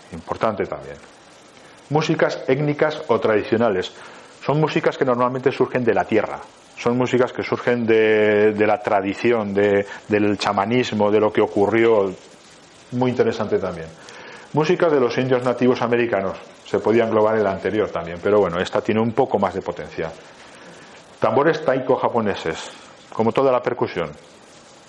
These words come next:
Cantos chamánicos sami. Percusiones yoruba, cantos y armónicos. Me gusta mucho, por eso le he puesto la última, los cantos de armónicos, ¿no? El canto de armónico es una técnica impresionante, es una técnica muy fácil de aprender.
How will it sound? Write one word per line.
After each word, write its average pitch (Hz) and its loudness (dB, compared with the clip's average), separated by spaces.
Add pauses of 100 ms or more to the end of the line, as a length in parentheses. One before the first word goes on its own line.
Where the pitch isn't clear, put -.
(1200)
Cantos 143 0
chamánicos 123 -2
sami. 95 -4 (880)
Percusiones 117 0
yoruba, 147 2 (220)
cantos 120 0
y 117 4
armónicos. 85 -4 (500)
Me 117 0
gusta 147 0
mucho, 170 0
por 131 2
eso 120 -2
le 127 4
he 120 2
puesto 123 0
la 123 4
última, 135 2
los 120 0
cantos 120 -2
de 107 2
armónicos, 95 -4
¿no? 98 -8 (500)
El - -18
canto 120 0
de 139 2
armónico 135 0
es 135 -4
una 123 0
técnica 120 -4
impresionante, 98 -4 (100)
es - -12
una 95 -2
técnica 113 -2
muy 120 0
fácil 95 -2
de 95 0
aprender. 190 0